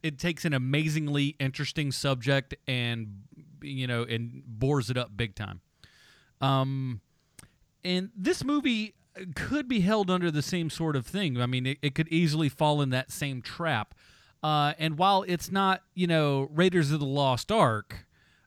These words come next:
um, it's a, it's more interesting than Citizen Four was from just, like, a, from a narrative standpoint. And yes, there are, there's a,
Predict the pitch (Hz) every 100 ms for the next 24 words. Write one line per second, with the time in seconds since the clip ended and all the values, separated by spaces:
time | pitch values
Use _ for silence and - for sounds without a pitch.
0 | - 151 147 143 143 139 139 - 151 175
1 | - 165 147 185 214 202 - 185 196 160
2 | 160 175 143 139 - 175 143 123 123 -
3 | 131 127 - 139 131 - 120 117 113 135
4 | 123 135 151 120 95 - 107 95 98 92
5 | 131 131 120 123 117 - 120 110 120 117
6 | 110 117